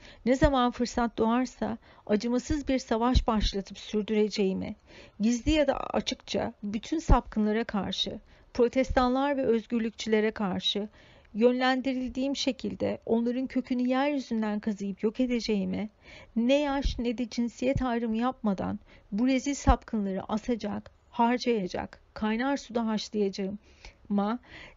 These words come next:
derilerini yüzüp boğazlayacak, canlı canlı gömecek, onların alçak ırklarının sonsuza dek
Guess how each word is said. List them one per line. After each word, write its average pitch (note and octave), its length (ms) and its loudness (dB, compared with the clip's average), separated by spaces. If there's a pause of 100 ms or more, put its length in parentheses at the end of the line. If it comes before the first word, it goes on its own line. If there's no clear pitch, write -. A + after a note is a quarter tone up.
(100)
derilerini A#3 580 4
yüzüp C#4 420 -2
boğazlayacak, G3+ 960 -2
canlı A3 320 2
canlı B3 320 2
gömecek, F#3 640 -6 (340)
onların B3 460 4 (100)
alçak A3 500 0
ırklarının G3+ 720 -2
sonsuza B3 600 -2
dek - 260 -6